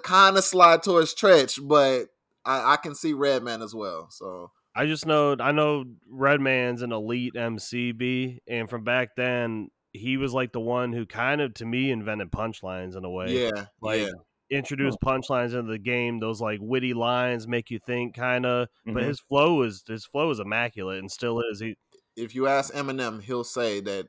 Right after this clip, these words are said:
Speaker 1: he got his style from Redman.
Speaker 2: Royce's favorite rapper is
Speaker 1: Royce's
Speaker 2: Eminem, or is
Speaker 1: is,
Speaker 2: Redman,
Speaker 1: is
Speaker 2: so
Speaker 1: Redman, yeah.
Speaker 3: Wow. Well, I'm glad we're doing this list 'cause, again, I, I always, I know Redman, um,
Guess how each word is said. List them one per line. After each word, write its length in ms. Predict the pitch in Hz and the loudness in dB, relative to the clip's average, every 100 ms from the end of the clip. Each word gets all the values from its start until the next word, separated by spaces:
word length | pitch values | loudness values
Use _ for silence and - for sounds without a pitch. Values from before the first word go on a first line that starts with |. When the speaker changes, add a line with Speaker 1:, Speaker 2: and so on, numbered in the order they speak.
| _ | _
Speaker 1:
he 200 | - 113 | -18 -8
got 200 | 113 107 | -6 -6
his 160 | 101 | -8
style 240 | - 104 95 | -6 -6 -6
from 160 | 104 | -8
Redman. 380 | 101 90 - 87 113 | -8 -8 -10 -16 -6
Speaker 2:
Royce's 640 | 120 139 156 156 131 - | 0 2 2 0 -8 -2
favorite 320 | 135 131 113 | -2 0 0
rapper 440 | 117 135 156 101 | 2 2 0 -4
is 120 | 95 98 | -6 -4
Speaker 1:
Royce's 220 | 104 101 | -4 -2
Speaker 2:
Eminem, 160 | 101 117 | -4 -2
or 100 | 120 | -4
is 120 | 107 | -4
Speaker 1:
is, 20 | |
Speaker 2:
Redman, 580 | 107 113 104 101 101 101 | -2 0 0 -4 -2 -4
Speaker 1:
is 60 | - | -2
Speaker 2:
so 160 | 123 | 0
Speaker 1:
Redman, 440 | 117 101 90 85 - | 0 -2 -8 -16 -14
yeah. 380 | 101 104 92 92 - | -8 -6 -6 -10 -2
Speaker 3:
Wow. 300 | 90 87 82 - _ _ - | 2 4 2 -4 _ _ 2
Well, 160 | 139 | 4
I'm 140 | 143 175 | 6 8
glad 160 | 196 202 | 8 8
we're 60 | |
doing 200 | 165 180 | 4 2
this 140 | 151 127 | 2 4
list 260 | 160 123 | 2 2
'cause, 140 | 135 117 | 0 0
again, 280 | 117 139 95 | 2 2 4
I, 160 | 107 | 2
I 100 | 90 107 | 4 2
always, 240 | 117 - - - _ - | 2 0 -8 -20 _ 0
I 80 | 110 | 4
know 180 | 143 147 | 8 8
Redman, 640 | 131 127 123 120 117 120 _ | 8 4 2 0 0 -4 _
um, 580 | 104 107 98 95 92 90 | -4 -2 0 -2 -4 -8